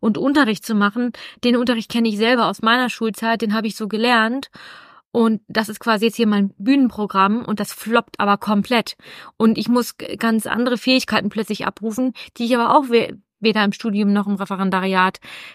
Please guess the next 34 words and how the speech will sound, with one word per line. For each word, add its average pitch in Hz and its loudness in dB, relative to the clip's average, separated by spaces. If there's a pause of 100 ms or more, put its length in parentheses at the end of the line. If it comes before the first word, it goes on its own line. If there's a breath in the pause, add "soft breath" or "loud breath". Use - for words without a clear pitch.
äh, 208 -2
gel-, 202 0
gelernt 220 0
habe. 220 -2
Also 196 0
wie 196 -4
geht 247 2
Beziehungsarbeit? 185 -2
Es 202 -8
geht 240 -2
auf - -4
jeden 220 0
Fall 226 0
nicht 214 -2
nur 240 0
darüber, 233 0
dass 220 -4
ich 208 -6
jetzt 233 -4
versuche 233 0 (300 loud breath)
herauszufinden, 233 2
äh, 214 -2
welche 214 -2
Hobbys 214 -2
die 254 -2
haben, 226 2
wie 220 -2
die 208 -4
ticken 247 -2
und 208 0
sie 220 -4
dann 214 0
ständig, 220 -2 (720 loud breath)
äh, - -16